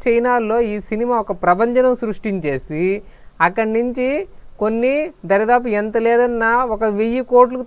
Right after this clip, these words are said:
తక్కువ కాకుండా కలెక్షన్లు ఎత్తుకొని వస్తుంది. చూడండి, మీరు ఆశ్చర్యపోతారు. నిజంగానే వాళ్ళకి హిందీ సినిమాలు నచ్చితే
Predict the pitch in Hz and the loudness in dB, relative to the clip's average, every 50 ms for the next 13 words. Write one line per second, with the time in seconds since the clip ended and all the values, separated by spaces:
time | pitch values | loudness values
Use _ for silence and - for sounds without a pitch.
0 | - 226 202 208 240 240 240 226 226 220 208 214 220 247 247 233 220 214 226 226 | 0 0 0 0 0 0 2 4 2 2 2 0 -2 -2 0 0 2 2 0 0
1 | - - 233 226 220 202 208 220 - 220 202 185 175 - - 170 156 151 143 135 | -2 -2 -4 -2 -2 -4 -4 -4 -4 -2 -2 -2 -2 -4 -6 -8 -8 -8 -8 -10
2 | 143 - - 196 214 226 233 233 247 240 214 208 190 180 175 190 202 - - 226 | -10 -8 -4 -2 0 0 0 0 0 0 2 2 4 4 4 4 4 2 0 0
3 | 214 196 175 165 151 147 156 147 135 143 151 - - - - - - - 160 170 | 0 0 0 -2 -2 -2 -2 -4 -4 -4 -6 -12 -16 -20 -20 -18 -10 -8 -6 0
4 | 196 240 254 262 262 262 262 254 240 240 233 220 202 214 208 220 247 247 - 254 | 2 2 2 4 2 2 2 4 4 4 2 2 0 -2 -4 -2 -4 -4 -2 -2
5 | 240 233 226 226 220 208 180 175 175 165 - 202 175 170 180 190 190 175 147 143 | -2 -2 -2 -2 -2 -2 -2 -4 -4 -4 -4 -6 -4 0 0 2 2 2 0 -2